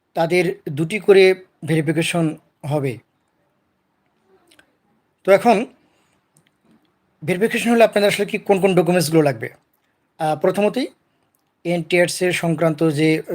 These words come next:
তথ্যগুলো আপনাদের কাছে আছে, যেমন আবেদনের কপি, আহ, অনেক সময় অনেক অফিসার এসে আপনাদের কাছে আবার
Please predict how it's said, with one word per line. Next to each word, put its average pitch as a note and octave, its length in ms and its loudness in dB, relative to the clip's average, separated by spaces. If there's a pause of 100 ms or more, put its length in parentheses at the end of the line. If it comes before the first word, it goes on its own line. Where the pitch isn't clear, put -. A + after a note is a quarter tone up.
তথ্যগুলো D#3 340 0
আপনাদের D3+ 280 0
কাছে D3+ 260 -2
আছে, C#3+ 260 -2
যেমন C#3+ 260 -2
আবেদনের D#3+ 500 0
কপি, D#3 380 0 (480)
আহ, D#3 160 -4
অনেক E3 200 -2
সময় E3 240 -2
অনেক D#3+ 340 -4
অফিসার D#3 320 -2
এসে D#3+ 260 0
আপনাদের D#3+ 380 0 (120)
কাছে D#3+ 200 -6
আবার D3+ 160 -2